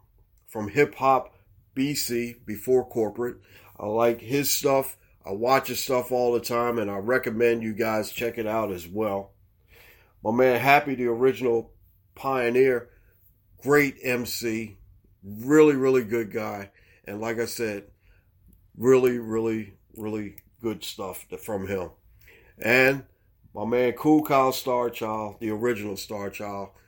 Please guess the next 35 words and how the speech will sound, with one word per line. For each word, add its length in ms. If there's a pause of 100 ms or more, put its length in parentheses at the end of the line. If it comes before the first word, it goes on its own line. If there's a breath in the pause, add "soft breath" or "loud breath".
(300 soft breath)
probably 320
one 240
of 60
the 80
best 360
rapping 380
M 160
Cs 380
of 140
all 220
time. 400 (640)
But 120
like 180
I 60
said, 360 (200)
these 240
guys 340
are 120
my 120
three 280
wise 400
men, 200
and 120
I 60
really, 420 (320 soft breath)
really 260
look 280
to 100
them 200
for 160
wisdom 540
and 240 (340 soft breath)
basically 680 (140)
their 280
guidance. 640